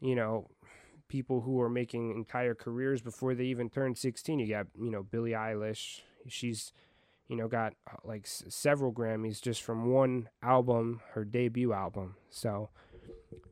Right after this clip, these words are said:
again, that doesn't mean everybody's having these poor choices that they make.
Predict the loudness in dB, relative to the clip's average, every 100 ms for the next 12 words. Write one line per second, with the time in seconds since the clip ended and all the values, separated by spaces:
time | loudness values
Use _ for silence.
0 | -10 -2 4 4 4 2 0 0 0 0
1 | 0 0 0 0 -4 -4 0 0 0 -4
2 | -6 -8 -4 -2 -2 0 0 0 -4 -6
3 | -2 0 2 0 -4